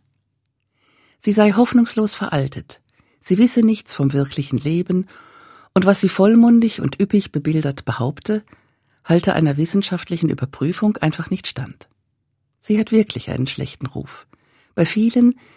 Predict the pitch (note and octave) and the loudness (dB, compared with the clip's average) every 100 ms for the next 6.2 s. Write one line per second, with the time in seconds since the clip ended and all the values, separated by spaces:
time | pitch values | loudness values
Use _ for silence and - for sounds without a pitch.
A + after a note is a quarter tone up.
0 | _ _ - F3 F3+ F#3 E3 - - C3 | _ _ 2 4 4 2 -2 -6 -6 -4
1 | C3 B2+ - D3 - F#3 D#3 B2+ - - | -4 -4 -6 -8 -8 -4 -2 -2 -6 -10
2 | - _ _ _ _ _ _ _ _ _ | -14 _ _ _ _ _ _ _ _ _
3 | _ G#3 G#3 A3+ A3 - E3+ E3+ D#3 D3 | _ -2 2 2 0 0 2 4 6 4
4 | E3 G#3 G#3+ - - - C#3+ D#3 F#3+ - | 2 0 -2 -4 -6 -4 -2 -2 -2 -8
5 | - F#3+ G3 F3+ - - A#3+ F#3 C#3 B2 | -4 -2 -2 -6 -8 2 2 2 -2 -8
6 | - | -14